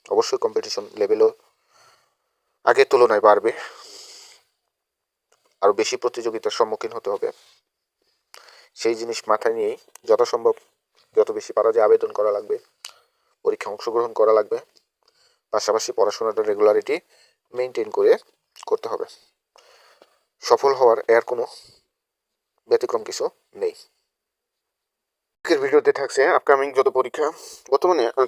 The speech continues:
চাকরির পরীক্ষা একটু স্থবিরতা দেখা দিয়েছে। শুধুমাত্র আগামী ঊনত্রিশ তারিখে পেট্রো বাংলার কয়েকটা পদের পরীক্ষা হবে। পদগুলো হলো অ্যাসিস্ট্যান্ট ম্যানেজার ল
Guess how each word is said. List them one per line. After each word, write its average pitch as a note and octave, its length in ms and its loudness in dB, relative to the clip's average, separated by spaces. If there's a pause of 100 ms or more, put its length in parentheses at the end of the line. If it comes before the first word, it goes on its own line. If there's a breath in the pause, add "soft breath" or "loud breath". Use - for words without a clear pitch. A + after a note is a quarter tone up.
চাকরির C#3+ 300 -2
পরীক্ষা C3 240 0
একটু - 200 -6 (180)
স্থবিরতা A#2 420 -2
দেখা A2+ 200 2
দিয়েছে। A2 280 -4 (840 loud breath)
শুধুমাত্র C3+ 380 4 (160)
আগামী B2 200 6
ঊনত্রিশ A#2+ 300 -6
তারিখে A2 240 2
পেট্রো - 320 0
বাংলার A2+ 220 2 (480)
কয়েকটা A#2+ 240 8
পদের A2 240 2 (100)
পরীক্ষা A#2 320 -2
হবে। A2+ 180 0 (580)
পদগুলো A#2+ 300 4
হলো A2 160 0 (3500 soft breath)
অ্যাসিস্ট্যান্ট C3 480 -4
ম্যানেজার A#2+ 360 2
ল G#2+ 80 2